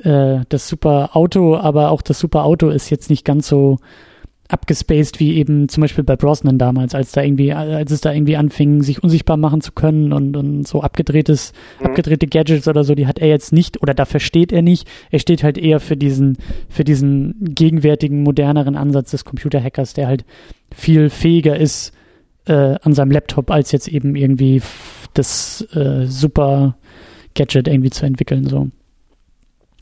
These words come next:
Speaker 1: Aber gefällt mir auch sehr, sehr gut. Dann haben wir Naomi Harris wieder dabei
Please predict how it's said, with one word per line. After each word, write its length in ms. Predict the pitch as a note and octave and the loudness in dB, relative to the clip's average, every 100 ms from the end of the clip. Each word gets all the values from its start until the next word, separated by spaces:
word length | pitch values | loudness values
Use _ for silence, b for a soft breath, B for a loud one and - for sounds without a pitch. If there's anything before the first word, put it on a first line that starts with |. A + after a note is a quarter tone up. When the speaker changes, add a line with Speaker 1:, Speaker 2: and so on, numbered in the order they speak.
| - | -2
Speaker 1:
Aber 100 | F3+ | 0
gefällt 200 | F3 F3 | 0 2
mir 120 | D3 | 2
auch 60 | C#3 | 0
sehr, 160 | - | -4
sehr 80 | C3 | -4
gut. 240 | C3 C3 - B B B B | -4 -8 -12 B B B B
Dann 140 | E3+ D#3 | 0 2
haben 140 | E3 | 4
wir 140 | E3 | 2
Naomi 500 | E3 D#3+ F3 F#3 E3+ | 2 2 2 4 4
Harris 320 | C#3+ E3+ A3 - | 4 4 2 2
wieder 160 | A#3 | 0
dabei 380 | A3 G#3 A#3 D4 | 2 2 2 0